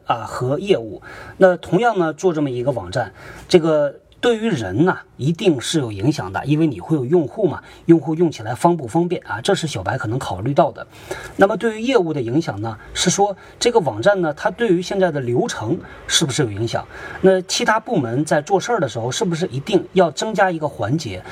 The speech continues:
到你的网站里边来查资料啊？啊，或者是要经过一个手续啊，是不是要在这儿打个勾啊？那别的网站的流程是不是需要把你的这个现在做的网站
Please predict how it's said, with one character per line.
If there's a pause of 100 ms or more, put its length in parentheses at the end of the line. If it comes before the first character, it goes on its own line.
(200)
到
你
的
网
站
里
边
来
查
资
料
啊？ (340)
啊，
或
者
是
要
经
过
一
个
手
续
啊， (300)
是
不
是
要
在
这
儿
打
个
勾
啊？ (340)
那
别
的
网
站
的
流
程
是
不
是
需
要
把
你
的
这
个 (240)
现
在
做
的
网
站